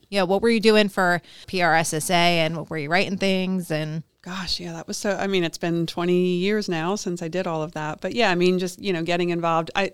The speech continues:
Speaker 2: again, I, writing is what I love the most. So, you know, press releases and things like that and working on, you know, marketing plans and that kind of stuff is really,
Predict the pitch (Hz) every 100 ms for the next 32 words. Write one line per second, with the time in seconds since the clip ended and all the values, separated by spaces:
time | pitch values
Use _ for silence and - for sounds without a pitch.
0 | - 196 180 160 156 _ - 175 185 185
1 | 165 160 156 151 147 156 160 147 147 202
2 | - - 160 147 143 143 - 170 156 139
3 | - 202 - 175 170 170 170 165 160 160
4 | 156 160 151 151 - 156 143 156 143 147
5 | 143 147 - - _ _ _ 175 147 143
6 | 160 196 190 185 180 170 165 160 160 151
7 | 139 143 156 170 _ _ 165 165 - 160
8 | 156 - - - 156 156 143 143